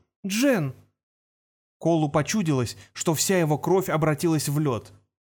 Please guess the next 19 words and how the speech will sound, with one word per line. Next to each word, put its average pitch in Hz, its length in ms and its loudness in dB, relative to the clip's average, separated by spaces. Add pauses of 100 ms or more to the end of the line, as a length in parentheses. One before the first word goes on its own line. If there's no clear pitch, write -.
(160)
Тело 180 240 2
в 143 60 0
воде 147 220 2
сместилось 180 680 -2
и 185 100 -6
повернулось, 175 720 0 (320)
и 143 80 -4
Кол 196 260 2
заметил 170 460 2
две 160 260 2
вещи. 139 560 -4 (600)
Первое. 180 480 0 (420)
Из 147 160 -2
груди 165 320 2
убитой 175 380 0
торчал 165 460 0
длинный 175 480 2
железный 156 500 0
кинжал. 143 680 -2